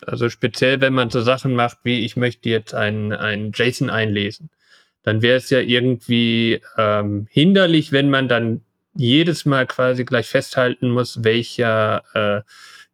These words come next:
Typ dann quasi mein Value hat. Und dementsprechend gibt es, ähm, da so ein Kürzel, dass man das Ganze gegen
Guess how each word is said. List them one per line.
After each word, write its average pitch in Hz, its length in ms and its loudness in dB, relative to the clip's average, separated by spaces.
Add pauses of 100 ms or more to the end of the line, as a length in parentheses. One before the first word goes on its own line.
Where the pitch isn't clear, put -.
Typ - 260 0
dann 120 180 2
quasi 120 300 2
mein 110 220 2
Value 120 280 2
hat. 123 240 0
Und 123 180 -2
dementsprechend 123 760 0
gibt - 320 -6
es, 113 320 -4 (100)
ähm, 110 480 -2
da 113 220 0
so 113 220 -2
ein 104 540 -4 (720)
Kürzel, 170 540 2
dass 147 220 0
man 131 160 2
das - 180 -2
Ganze 139 360 0
gegen 127 540 0